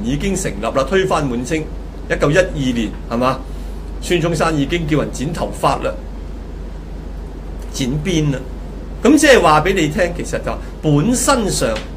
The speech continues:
其實就已經啊係，你知道近代史嘅發展，你就知道究竟抗戰係邊個抗，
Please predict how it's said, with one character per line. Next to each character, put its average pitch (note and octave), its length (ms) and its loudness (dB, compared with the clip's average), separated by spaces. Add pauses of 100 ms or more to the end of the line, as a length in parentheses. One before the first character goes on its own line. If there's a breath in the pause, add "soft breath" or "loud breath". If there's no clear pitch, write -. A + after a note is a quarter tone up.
(200)
其 A2 280 -4
實 B2 240 -2
就 A#2 140 0
已 A2+ 380 -2
經 A3+ 200 2 (500)
啊 A#2+ 200 -2 (260)
係， C#3 200 2 (600)
你 E3 120 4
知 F#3+ 180 4
道 B3 80 10
近 C3+ 300 4
代 A#2+ 120 0 (100)
史 B2+ 200 -4
嘅 D3+ 120 4
發 C3+ 180 0
展， A#2 280 -4
你 D#3 80 2
就 D3 100 8
知 G#3 200 -2
道 B2 180 2 (340)
究 D#3+ 300 6
竟 C3+ 240 0 (1080)
抗 G#3 160 4 (160)
戰 D#3+ 140 -2
係 C3+ 100 4
邊 F3+ 320 -2
個 B2 160 0
抗， A2+ 200 -6